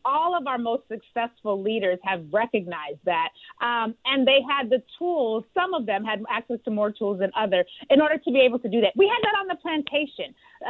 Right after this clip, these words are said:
A lot of the en-, enslaved Africans who came over here understood and already had secret societies built into their social framework. They retained a lot of that during the plantation. We talk about, you know, running off to the woods to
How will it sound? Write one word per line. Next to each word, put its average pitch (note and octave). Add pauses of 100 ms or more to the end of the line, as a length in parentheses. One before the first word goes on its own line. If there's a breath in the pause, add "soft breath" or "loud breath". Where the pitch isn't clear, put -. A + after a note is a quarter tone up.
(120)
A C4
lot C#4
of E4
the D4
en-, D4+ (100)
enslaved C4+
Africans C4
who A#3
came C4
over B3
here B3+
understood C#4+
and B3
already C#4+
had C4+ (100)
secret C4
societies A#3+ (100)
built B3+
into B3+
their G#3
social A3
framework. A3 (380 loud breath)
They D4+
retained F4+
a C#4
lot C4 (260)
of A#3
that D#3+ (320)
during C#4+
the D4
plantation. D#4 (200 soft breath)
We B3+
talk F4
about, C#4+
you C#4+
know, B3+
running C#4
off D4+
to E4+
the D4
woods D4 (240)
to F#3+